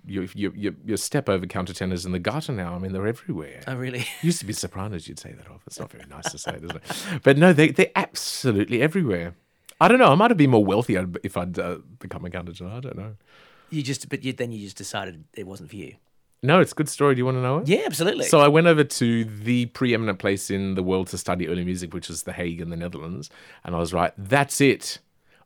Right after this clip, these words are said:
Speaker 1: I'm gonna become a countertenor and live happily ever after in Europe." And I auditioned at the Royal Conservatoire in The Ha-, in The Hague, um, just fresh out of Opera Australia chorus. And Michael Chance, the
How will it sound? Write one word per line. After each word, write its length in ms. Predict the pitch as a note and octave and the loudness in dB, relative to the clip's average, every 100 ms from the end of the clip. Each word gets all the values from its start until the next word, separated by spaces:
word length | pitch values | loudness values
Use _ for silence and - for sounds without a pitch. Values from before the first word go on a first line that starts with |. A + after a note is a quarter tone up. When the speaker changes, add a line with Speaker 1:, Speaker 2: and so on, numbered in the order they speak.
| _ C3 | _ 2
Speaker 1:
I'm 320 | B2+ A#2 G#2 | 4 4 0
gonna 180 | G2+ F#2+ | -2 -2
become 300 | F#2+ G#2+ F2+ | -4 -4 -6
a 40 | |
countertenor 680 | F2+ A2+ A2 G#2 A2+ G#2+ A2 - - - | -4 -4 -4 -6 -4 -2 -4 -8 -20 -8
and 160 | G2+ G2+ | -4 -2
live 240 | G2 F#2 | -2 -2
happily 520 | - - D3 D3 B2+ | -4 -4 -4 0 0
ever 140 | G#2+ A2+ | 2 0
after 340 | G2+ G2+ - | 0 0 -4
in 220 | - F#2 F2+ | -6 -4 -2
Europe." 360 | F#2 E2 - - _ - - | -2 -4 -8 -14 _ -20 -12
And 140 | G2+ G2+ | -6 -2
I 60 | |
auditioned 520 | G2 G2+ B2+ D#3+ D#3+ - | -2 -2 -6 -2 -2 -2
at 120 | F2+ | -4
the 100 | F#2 | -2
Royal 280 | F2+ G2 G2 | 0 2 0
Conservatoire 760 | F#2 F2+ - F#2 - G2+ G#2+ C#3+ - - A2 - | -2 -4 -4 -4 -4 -4 -4 -6 -16 -20 -20 -6
in 300 | G2+ G#2 G#2 | 0 0 2
The 100 | F#2 | 0
Ha-, 280 | F2+ G2 - | 0 -4 -6
in 80 | - | -6
The 100 | F2 | -4
Hague, 360 | G#2 E3 G#3 - - | -2 -2 -4 -16 -6
um, 440 | F#2 F2+ F2+ F2 - | -4 -2 -4 -6 -2
just 280 | E3 - | -2 -2
fresh 220 | - B2 - | -2 -2 0
out 120 | F#2+ | 0
of 80 | G2 | 0
Opera 180 | F#2+ G2 | -2 -4
Australia 280 | - F2 F2 | -2 -4 0
chorus. 480 | E3+ A#3 D#4 - - - _ _ _ _ | 0 0 -2 -8 -16 -20 _ _ _ _
And 240 | A#2+ A#2+ A#2+ | 0 0 2
Michael 300 | D3 D#3+ B2 | 2 2 -4
Chance, 500 | - A#2+ A2 F2+ - | -2 -2 -2 -2 -4
the 320 | G2+ G2 | -2 -2